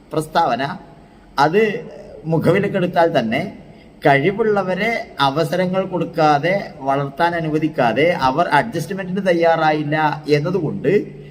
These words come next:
അവരെ മാറ്റി നിർത്തുന്ന, അല്ലെങ്കിൽ നിങ്ങളുടെ ഈ പവർ ഗ്രൂപ്പിന്റെ അധികാര പ്രയോഗങ്ങളെ ചോദ്യം ചെയ്യുകയോ അതിനോട് നീരസം പ്രകടിപ്പിക്കുകയോ ചെയ്തു എന്നതിന്റെ പേരിൽ മാറ്റി നിർത്തപ്പെട്ട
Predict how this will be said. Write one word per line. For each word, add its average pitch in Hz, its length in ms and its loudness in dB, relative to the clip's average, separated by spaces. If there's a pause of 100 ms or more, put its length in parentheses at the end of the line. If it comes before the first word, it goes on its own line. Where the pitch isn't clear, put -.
(140)
അവരെ 160 480 2
മാറ്റി 135 400 -2
നിർത്തുന്ന, 117 560 -2 (680)
അല്ലെങ്കിൽ 208 560 2
നിങ്ങളുടെ 180 420 -2
ഈ 190 320 -4
പവർ 165 320 0
ഗ്രൂപ്പിന്റെ 185 920 0 (420)
അധികാര 165 600 2
പ്രയോഗങ്ങളെ 170 880 -2 (320)
ചോദ്യം 180 460 2
ചെയ്യുകയോ 185 500 0
അതിനോട് 170 520 -2
നീരസം 165 420 0
പ്രകടിപ്പിക്കുകയോ 180 680 0
ചെയ്തു 165 600 -2
എന്നതിന്റെ 196 440 2
പേരിൽ 165 600 -2 (300)
മാറ്റി 139 460 0
നിർത്തപ്പെട്ട 170 600 -6